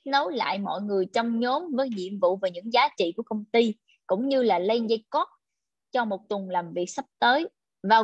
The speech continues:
cuối mỗi năm thì mỗi nhà sách đề cử một nhân viên xuất sắc nhất làm ứng cử viên giải thưởng nhà người bán sách giỏi nhất nước Mỹ do công ty tổ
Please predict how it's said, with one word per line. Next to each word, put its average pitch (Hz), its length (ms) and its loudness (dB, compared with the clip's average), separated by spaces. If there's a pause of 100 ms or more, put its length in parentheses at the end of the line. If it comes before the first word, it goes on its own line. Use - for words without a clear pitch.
cuối 339 240 2
mỗi 226 160 -2
năm 262 400 -4
thì 208 80 -8
mỗi 196 220 -4
nhà 240 180 -2
sách - 240 -2
đề 202 220 0
cử 190 140 2
một 240 200 -4
nhân 226 160 -4
viên 226 140 0
xuất 339 200 -4
sắc - 260 -6
nhất 339 200 -2
làm 208 160 2
ứng 269 240 0
cử 220 140 2
viên 226 320 4
giải 185 160 4
thưởng 202 220 0 (220)
nhà 190 220 2
người 185 280 2
bán 214 200 4
sách - 200 -2
giỏi 185 260 4
nhất 285 180 0 (100)
nước 254 160 -8
Mỹ 202 260 0 (420)
do 240 160 6
công 233 200 0
ty 214 120 4
tổ 220 160 2